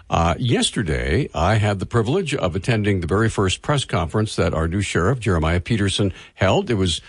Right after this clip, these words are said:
specifically moved to the Sophie Moise room because it has more room, there's more chairs, uh, and I,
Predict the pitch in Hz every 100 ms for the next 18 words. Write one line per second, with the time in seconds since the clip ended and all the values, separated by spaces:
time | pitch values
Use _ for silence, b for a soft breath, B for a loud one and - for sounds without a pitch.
0 | - - 156 247 202 165 147 139 180 123
1 | 104 - 160 135 113 117 196 131 127 123
2 | 190 165 120 107 101 87 87 76 82 233
3 | 233 214 202 104 90 87 78 - 220 208
4 | 190 165 - B B B - 78 76 80
5 | 85 - _ - _ - 104 95 90 87
6 | - _ -